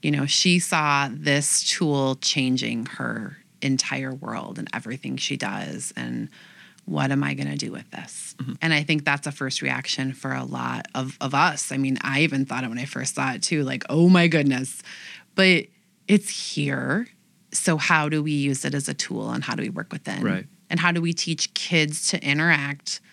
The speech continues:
Speaker 1: again, ethically and morally with this A I and with any A I they're going to come across?
Speaker 2: And, and, and have conversations with the individuals or the, the groups that are creating the A I, because this is not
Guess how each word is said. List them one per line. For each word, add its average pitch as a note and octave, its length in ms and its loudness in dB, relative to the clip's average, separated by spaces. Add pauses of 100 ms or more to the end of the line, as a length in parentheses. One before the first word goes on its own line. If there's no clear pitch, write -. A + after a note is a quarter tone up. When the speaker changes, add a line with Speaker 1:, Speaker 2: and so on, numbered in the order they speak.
(300)
Speaker 1:
again, D3+ 340 -2
ethically D3+ 540 -2
and F3+ 120 6
morally D3+ 840 0
with D3 480 -4 (760)
this - 440 -4
A C#3 140 -4
I G#2 180 -4
and - 180 -2
with D3 180 0
any E3+ 280 4
A D3 120 2
I C#3 160 -2
they're C#3 140 -6
going C3+ 240 -4
to - 140 -2
come - 180 -2
across? - 160 0
Speaker 2:
And, F#3 100 0
and, E3+ 220 2
and F#3 320 0
have F3 280 2
conversations - 840 0
with A#2+ 140 -8
the - 140 -4
individuals A#2 720 2
or A#2 140 -2
the, A#2 300 0
the A#2 100 0
groups D3 360 0
that A2+ 100 0
are A2+ 80 2
creating A2 460 0
the A#2 280 2
A B2+ 60 0
I, D3+ 260 -2
because G#2+ 360 -4
this B2+ 180 2
is B2+ 120 -2
not C#3 360 2